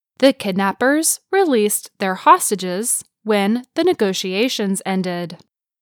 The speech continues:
Release as a verb can also mean to express, especially feelings or ability. Sarah released many emotions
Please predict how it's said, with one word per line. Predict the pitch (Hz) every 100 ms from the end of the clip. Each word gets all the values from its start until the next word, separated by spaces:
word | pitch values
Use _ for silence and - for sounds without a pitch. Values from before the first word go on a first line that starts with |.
| _ _ _ _ _ _ _ _ _ _ _ _ _ _ _ _ -
Release | 381 254 208 240 - - -
as | 220 220 220 220 -
a |
verb | 226 339 311 240 247 -
can | - 311 302
also | 269 240 - 311
mean | 208 185 196 - -
to | - 254 247 240
express, | - - - 320 170 - - - - _ _ _ _ 277
especially | - - 392 - 226 208
feelings | - 202 185 180 190 185 -
or | 196 185 175 190
ability. | - 196 220 185 170 170 - _ _ _ _ _ _ _ -
Sarah | - - 403 294 208 214 -
released | 302 330 330 320 -
many | 370 359
emotions | 220 180 180 - 220 277 311 -